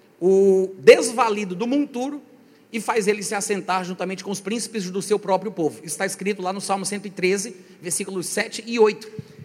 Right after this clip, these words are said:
E é verdade, Deus, ele dá a todos, como nós já falamos, a vida, a respiração e tudo mais. Deus faz o sol nascer pra todos. Deus não faz acepção de pesso-, de pessoas. Ele faz a chuva cair sobre o justo e sobre o injusto.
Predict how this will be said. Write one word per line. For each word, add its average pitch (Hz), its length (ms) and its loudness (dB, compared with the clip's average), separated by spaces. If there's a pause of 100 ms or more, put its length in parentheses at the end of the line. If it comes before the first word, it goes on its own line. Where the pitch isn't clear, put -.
(160)
E 285 80 0
é 302 60 2
verdade, 233 560 -2 (340)
Deus, 233 340 10
ele 220 180 2
dá 214 160 6
a 220 180 2
todos, - 800 4
como 180 140 -2
nós 185 180 -2
já 220 140 -2
falamos, 220 580 -2
a 175 80 -6
vida, 131 560 -6 (160)
a 151 60 -2
respiração 220 760 0
e 269 80 -8
tudo 330 200 2
mais. 294 360 0 (220)
Deus 220 240 8
faz 180 300 0
o 226 60 -8
sol 180 260 -2
nascer 208 320 -4
pra 233 120 -4
todos. 277 440 0 (260)
Deus 147 180 -2
não 208 160 0
faz 269 280 2
acepção 208 420 -4
de 160 60 -8
pesso-, 165 360 -6
de 139 140 -16
pessoas. 175 500 -2 (240)
Ele 170 140 -4
faz 190 220 -2
a 202 80 -6
chuva 202 240 -4
cair 202 240 0
sobre 202 240 -2
o 262 40 -4
justo 294 400 -4 (300)
e 320 80 -2
sobre 285 240 0
o 311 60 0
injusto. 254 360 -4